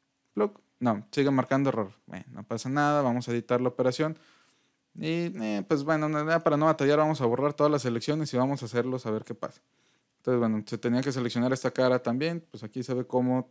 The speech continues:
todas las, eh, todas las, eh, toda la, eh, periferia de la cara, pues, se redondeaba. Ya nomás me falta agregar esta. Me falta agregar, por ejemplo, alguna de estas para que se haga la propagación tangente de todo lo de aquí, que serían todas estas aristas.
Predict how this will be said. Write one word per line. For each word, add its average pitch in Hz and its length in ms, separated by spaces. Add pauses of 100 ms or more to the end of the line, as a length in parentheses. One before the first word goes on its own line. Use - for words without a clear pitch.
(100)
todas 127 240
las, 117 340 (460)
eh, 110 220 (100)
todas 131 160
las, 127 260 (140)
eh, 113 140 (140)
toda 139 200
la, 127 400 (240)
eh, 120 280
periferia 135 420
de 131 60
la 123 80
cara, 135 260
pues, - 160
se 120 60
redondeaba. 139 500 (800)
Ya 123 200
nomás 127 240
me 127 120
falta 123 260
agregar 117 340
esta. 175 460 (920)
Me 113 180
falta 117 340
agregar, 117 540
por - 120
ejemplo, 120 300
alguna 123 300
de 143 80
estas 151 260
para 113 200
que 117 100
se 123 100
haga 120 160
la 120 140
propagación 113 500
tangente 123 400
de 120 60
todo 123 180
lo 123 100
de 113 80
aquí, 165 260 (760)
que 113 100
serían 120 440
todas 127 380
estas - 300
aristas. 131 380